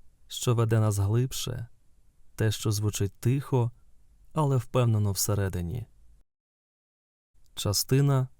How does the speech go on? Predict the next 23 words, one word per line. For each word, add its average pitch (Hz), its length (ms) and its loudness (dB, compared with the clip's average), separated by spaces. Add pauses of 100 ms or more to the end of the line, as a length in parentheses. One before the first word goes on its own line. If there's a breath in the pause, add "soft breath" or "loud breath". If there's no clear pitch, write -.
(160)
перша. 107 600 -2 (560)
Що - 240 -4
таке 123 260 0
покликання? 107 720 -2 (1200)
Покликання — 113 760 0 (460)
це - 180 0
не 127 120 4
просто 139 400 -2
робота 127 520 0
чи - 160 -4
талант. 113 640 -2 (680)
Це - 180 -2
відчуття, 104 680 -2 (720)
що - 240 -4
ти 147 120 0
на 120 100 4
своєму 107 460 2
місці. - 580 -2 (920)
Це 139 160 -2
коли 156 200 2
навіть 147 380 0
у 127 100 2
втомі 123 720 0